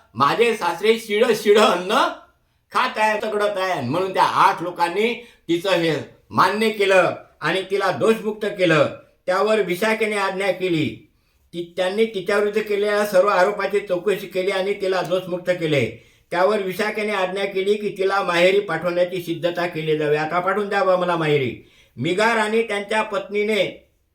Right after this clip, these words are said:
<clears throat> त्याच्या पत्नीने त्यावर तिची क्षमा मागितली.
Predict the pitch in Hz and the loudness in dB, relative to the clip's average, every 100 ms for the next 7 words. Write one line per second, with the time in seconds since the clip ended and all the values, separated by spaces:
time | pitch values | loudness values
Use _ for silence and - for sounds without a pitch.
0 | - - - 131 - 160 175 220 214 202 | -20 -18 -16 -18 -12 -8 -4 -4 -6 -8
1 | 214 214 208 190 190 214 214 202 214 196 | -6 -6 -4 -2 0 0 -2 -4 -4 -2
2 | 185 185 180 165 156 151 131 98 - | -2 0 0 0 -2 -4 -6 -8 -10